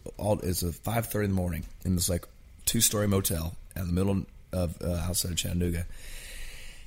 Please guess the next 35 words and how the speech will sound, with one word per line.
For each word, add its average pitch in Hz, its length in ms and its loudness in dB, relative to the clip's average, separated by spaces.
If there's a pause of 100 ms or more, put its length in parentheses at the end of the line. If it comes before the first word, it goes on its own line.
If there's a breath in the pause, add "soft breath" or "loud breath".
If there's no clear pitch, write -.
(160 loud breath)
And 151 600 12
I'm 127 180 6
in 151 160 8
there. 147 260 8
There's 120 200 6
the 120 80 6
girls 131 440 6
in 127 80 6
there, 123 560 6
and 104 360 4 (500)
Cassie 131 400 4
comes 113 220 4
in. 110 60 2
I 107 140 2
told 110 220 4
her 107 40 4
to 101 60 2
bring 104 140 6
some 98 100 2
clothes 123 320 4
in 120 80 4
off 107 140 2
the 92 60 -2
bus 110 240 4
for - 80 -2
me 101 40 2
to 98 60 4
wear, 113 200 4
and 104 80 2
she - 80 -2
comes 110 260 2
in, 107 100 2
and 98 100 2
Trey 104 180 2
goes, 98 200 2